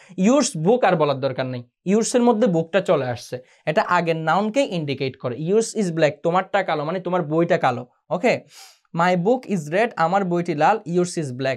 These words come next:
তোমারটা কালো। তাহলে এখানে ইউজের একটা ব্যবহার আমরা পেলাম।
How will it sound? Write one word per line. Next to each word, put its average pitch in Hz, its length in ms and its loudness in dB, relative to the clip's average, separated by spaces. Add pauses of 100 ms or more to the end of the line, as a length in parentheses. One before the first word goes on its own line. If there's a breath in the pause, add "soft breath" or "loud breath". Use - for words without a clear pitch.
(120)
তোমারটা 170 380 -2
কালো। 135 360 -4 (300)
তাহলে 175 140 0
এখানে 185 460 -2
ইউজের 160 380 -4
একটা 156 160 -2
ব্যবহার 139 300 2
আমরা 151 280 0 (260 loud breath)
পেলাম। 120 320 -2